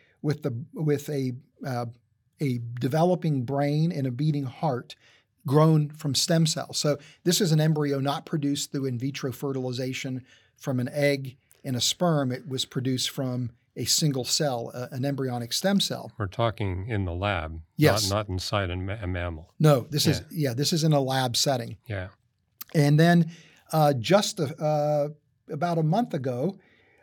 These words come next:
Speaker 1: uh, there was, uh, an article, uh, published, all, well, these articles were published all over the, the internet, uh, where scientists from the Chinese Academy of Science,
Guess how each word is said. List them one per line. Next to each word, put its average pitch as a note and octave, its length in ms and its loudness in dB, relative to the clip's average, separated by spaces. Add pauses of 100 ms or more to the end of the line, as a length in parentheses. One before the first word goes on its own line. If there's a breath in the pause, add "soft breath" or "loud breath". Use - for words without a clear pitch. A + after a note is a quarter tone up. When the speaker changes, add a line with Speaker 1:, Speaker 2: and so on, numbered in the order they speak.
(140 soft breath)
Speaker 1:
uh, D3+ 200 2
there D3 240 4
was, D3 260 2
uh, D3 180 4
an D3 120 0
article, D#3 560 2 (680)
uh, C3 220 -4 (800)
published, D3+ 420 4
all, E3+ 140 2
well, D#3 160 6
these C#3+ 220 4
articles C#3 400 2
were C3 100 -4
published C#3 380 -6
all C3+ 200 -4
over C3+ 240 -2
the, A#2+ 260 -6 (360)
the C3 360 -8
internet, D#3 500 0 (580 soft breath)
uh, D3+ 220 4
where D#3 260 2
scientists E3+ 640 4
from C#3+ 240 -2
the C3 80 -4
Chinese D3 500 0
Academy C#3+ 480 -4
of B2+ 100 -6
Science, E3 600 -2